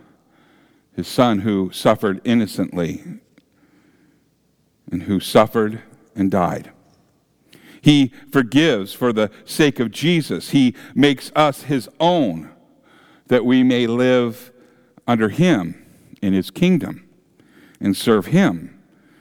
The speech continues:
in everlasting righteousness, everlasting innocence, and everlasting blessedness.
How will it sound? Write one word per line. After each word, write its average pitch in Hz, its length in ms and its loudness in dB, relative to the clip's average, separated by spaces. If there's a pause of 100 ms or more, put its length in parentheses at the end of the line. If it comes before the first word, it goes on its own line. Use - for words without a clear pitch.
(140)
in 107 100 0
everlasting 101 760 0
righteousness, 147 880 -4
everlasting 87 880 -4 (160)
innocence, 151 920 -4 (1040)
and - 200 -12
everlasting 110 880 0
blessedness. 92 1300 -6